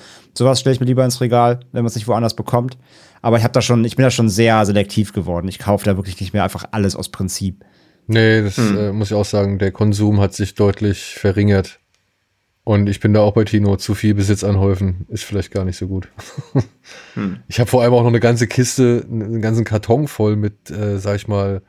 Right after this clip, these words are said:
Speaker 2: Blu-rays und D V Ds, die ich echt nicht mehr brauch. Also falls da draußen jemand ist, der Bock hat, äh, ich, äh, mach gute Preise.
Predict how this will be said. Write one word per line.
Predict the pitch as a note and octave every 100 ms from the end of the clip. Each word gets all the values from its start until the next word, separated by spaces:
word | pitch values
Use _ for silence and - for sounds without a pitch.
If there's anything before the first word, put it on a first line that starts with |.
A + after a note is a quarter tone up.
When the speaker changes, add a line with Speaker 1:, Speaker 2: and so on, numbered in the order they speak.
| _ _ _ _ _ _ _
Speaker 2:
Blu-rays | G#2+ A2 A2+ A2 G#2+
und | A2 G2+
D | A2
V | G#2
Ds, | G#2 G#2+ G#2 -
die | G#2+
ich | G2
echt | G#2 G2
nicht | A2 G#2+
mehr | G#2
brauch. | G2 G#2+ G2+ - _ _ _ _ _ _
Also | - G#2+ A2
falls | A#2+ A#2
da | B2
draußen | A2+ A#2+ A2+
jemand | A2+ A2
ist, | B2 C3 -
der | G#2+
Bock | A#2+ C3
hat, | B2+ A#2+ -
äh, | - A2 G#2+ G#2 G2 F#2+ - _ _ -
ich, | G#2 - -
äh, | G#2+
mach | G2+ G#2
gute | - A2+
Preise. | G#2 G#2 F#2+ F#2+